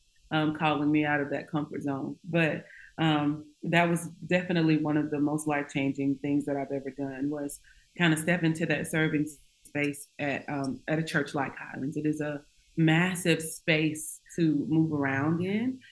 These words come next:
Speaker 1: even though there is much tight community there, tight-knit community, loving community. And eventually I found that, you know, but for me, being who I was at the time, it was very big. And,
Speaker 2: Mm-hmm.
Speaker 1: um, somehow I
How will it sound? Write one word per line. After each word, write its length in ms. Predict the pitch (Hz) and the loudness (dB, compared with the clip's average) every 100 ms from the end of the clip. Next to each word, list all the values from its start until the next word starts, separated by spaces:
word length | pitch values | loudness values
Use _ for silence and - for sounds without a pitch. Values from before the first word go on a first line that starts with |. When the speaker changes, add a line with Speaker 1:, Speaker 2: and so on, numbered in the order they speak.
| _ | _
Speaker 1:
even 400 | - 214 202 180 170 | 4 6 4 2 2
though 240 | 175 160 | 4 4
there 220 | 156 151 | 4 2
is 160 | 151 151 | 2 2
much 400 | 156 156 - - | 4 4 0 -2
tight 220 | 165 - | -2 -2
community 480 | - 165 190 190 185 | 0 0 0 -2 -2
there, 240 | 180 175 175 | 0 2 0
tight-knit 440 | 151 151 156 - | 0 0 0 0
community, 400 | 165 156 151 147 | 0 2 2 2
loving 320 | 156 165 170 | -2 0 -2
community. 560 | 165 160 156 156 156 156 - - - | -2 0 2 0 -2 -4 -8 -20 -4
And 200 | 175 180 202 | -2 0 2
eventually 500 | 202 254 262 247 208 | 4 2 2 2 0
I 120 | 190 | 2
found 380 | 190 170 165 143 | 2 2 2 0
that, 180 | 113 - - | -2 -12 -2
you 120 | 165 | 0
know, 320 | 165 156 170 | 2 2 0
but 200 | 170 175 | -2 -2
for 100 | - | 2
me, 580 | 170 175 180 160 - - _ - | 4 4 4 4 2 -6 _ -6
being 220 | 185 180 | -4 -2
who 140 | 175 | -2
I 80 | 151 | -2
was 320 | 147 156 151 | 0 0 0
at 100 | 147 | -2
the 100 | 143 - | -4 -6
time, 260 | 165 147 135 | -2 -2 0
it 80 | |
was 180 | 160 156 - | -2 -2 0
very 260 | 165 165 151 | 2 4 4
big. 380 | 156 131 117 - _ - - - - | 4 2 -2 -8 _ -20 -20 -20 0
And, 200 | 175 160 | 4 6
Speaker 2:
Mm-hmm. 220 | 151 147 139 | 6 4 2
Speaker 1:
um, 180 | 143 147 _ _ _ _ _ _ _ _ _ _ _ _ | 0 -4 _ _ _ _ _ _ _ _ _ _ _ _
somehow 560 | - 208 214 214 190 190 | 2 4 6 6 4 2
I 220 | 170 160 | 2 2